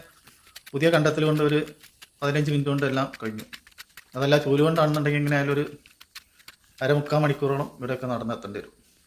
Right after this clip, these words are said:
അപ്പൊ ഇങ്ങനെ ചെയ്തു കഴിഞ്ഞാൽ രണ്ടാഴ്ച കൂടുമ്പോ ഒന്ന് മുറ്റം അടിച്ച് മാ-, വാരിയാൽ മതിയാവും. ഇത് ദിവസം ചെയ്യുകയാണെന്നുണ്ടെങ്കിൽ ഒരു അഞ്ചോ പത്തോ ഇല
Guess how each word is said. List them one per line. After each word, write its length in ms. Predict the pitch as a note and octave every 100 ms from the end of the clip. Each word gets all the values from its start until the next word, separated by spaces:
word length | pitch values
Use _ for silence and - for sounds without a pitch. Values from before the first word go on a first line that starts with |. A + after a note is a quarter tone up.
| _ _ _ _ B2
അപ്പൊ 100 | C#3
ഇങ്ങനെ 200 | C#3+ D3+ D#3
ചെയ്തു 180 | C#3+ D3
കഴിഞ്ഞാൽ 280 | C#3+ C3 C3 D3+ - - - - - - _ _ - - - - - - - - - - - _ - C3+
രണ്ടാഴ്ച 340 | C#3 D3+ D3+ D3+
കൂടുമ്പോ 240 | D3 D3
ഒന്ന് 120 | C#3+ - - C3+
മുറ്റം 200 | B2 C3+
അടിച്ച് 220 | A#2+ - B2
മാ-, 140 | A2+ A#2
വാരിയാൽ 260 | A2 A2+
മതിയാവും. 280 | G2+ D2+ C#2+ _ _ _ _ _ _ _ _ _ -
ഇത് 80 | C3
ദിവസം 220 | C3+ C3+ D#3+
ചെയ്യുകയാണെന്നുണ്ടെങ്കിൽ 580 | C#3+ C#3+ C#3 C3+ B2+ C3 D3 -
ഒരു 60 | B2+
അഞ്ചോ 180 | B2+ C3 C#3
പത്തോ 180 | C3+ C#3
ഇല 80 | C3